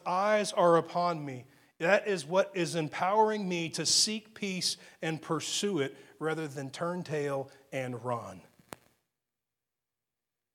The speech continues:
A third thing that can interfere with peace or try to, to corrupt the peace in our life is confusion.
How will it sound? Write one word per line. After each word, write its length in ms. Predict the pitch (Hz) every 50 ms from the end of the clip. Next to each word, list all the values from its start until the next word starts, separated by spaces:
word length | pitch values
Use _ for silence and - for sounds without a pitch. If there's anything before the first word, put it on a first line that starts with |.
| _ _ _ -
A 60 | 160
third 280 | - 240 226 220 220 -
thing 240 | 226 220 208 196
that 140 | 180 180 175
can 240 | - 180 170 151 - - - - -
interfere 500 | 202 196 185 180 - - 214 202 202 190
with 220 | 170 165 - -
peace 420 | - 202 190 175 156 - - -
or 200 | - 143 139 120 - - - -
try 240 | - - 175 170 175
to, 160 | 170 156 147
to 320 | - - - 156 147 139 147 -
corrupt 580 | - 180 170 160 175 175 170 - - - -
the 100 | - 156
peace 380 | - - - 190 185 170 - -
in 100 | 175 160
our 140 | 156 156 151
life 340 | 151 151 151 151 143 139 - - - - -
is 220 | 170 180 175 180
confusion. 800 | - - - 190 180 - - 220 226 233 233 190 135 139 139 120